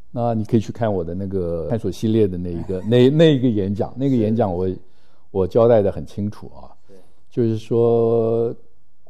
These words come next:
Speaker 1: crispr其实这个整个的研究是在欧洲发展出来的，
Speaker 2: 嗯。
Speaker 1: 而且是在西班牙，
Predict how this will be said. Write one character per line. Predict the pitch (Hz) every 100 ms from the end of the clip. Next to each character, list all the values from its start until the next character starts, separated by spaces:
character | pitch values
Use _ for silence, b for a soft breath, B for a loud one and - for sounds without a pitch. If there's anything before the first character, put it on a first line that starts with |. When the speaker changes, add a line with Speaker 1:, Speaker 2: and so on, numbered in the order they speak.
| - -
Speaker 1:
crispr | 196 -
其 | 139 - 113
实 | 123
这 | 113 147
个 | 101 80 82 -
整 | 107 101
个 | 208
的 | 180
研 | 120 95 98
究 | 131
是 | 101 -
在 | 101
欧 | - 110
洲 | 117 123
发 | 117
展 | 110 -
出 | - -
来 | -
的， | - -
Speaker 2:
嗯。 | 101 - - - - -
Speaker 1:
而 | -
且 | 117 131
是 | 104 120
在 | 120
西 | - -
班 | 151 147
牙， | 98 98